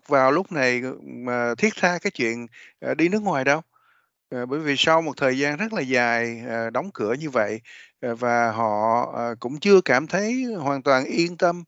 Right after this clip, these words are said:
ờ, là bây giờ có thể mở cửa ra đường được rồi.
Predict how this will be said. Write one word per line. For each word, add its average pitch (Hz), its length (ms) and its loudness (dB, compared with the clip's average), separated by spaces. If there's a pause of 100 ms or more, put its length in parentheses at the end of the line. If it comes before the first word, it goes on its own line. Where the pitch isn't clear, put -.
(560)
ờ, 151 160 -4
là 127 580 4
bây 143 180 -2
giờ 127 440 4
có 180 140 0
thể 131 580 0
mở 131 180 2
cửa 139 200 4
ra 170 120 4
đường 131 240 4
được 120 160 0
rồi. 123 240 0